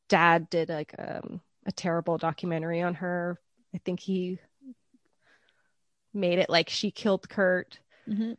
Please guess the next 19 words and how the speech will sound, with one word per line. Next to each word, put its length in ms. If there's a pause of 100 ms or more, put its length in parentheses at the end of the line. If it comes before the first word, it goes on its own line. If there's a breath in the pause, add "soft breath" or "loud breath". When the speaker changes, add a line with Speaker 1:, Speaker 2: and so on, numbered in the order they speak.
(160)
Speaker 1:
So 180
some 200
of 100
us 140
get 180
lucky 480 (400)
with 160 (220)
very 340
supportive 720 (480 loud breath)
parents 420
who 100
are, 120
like, 160 (160)
truly 320
there 180
for 140
you, 240
and 140
then 300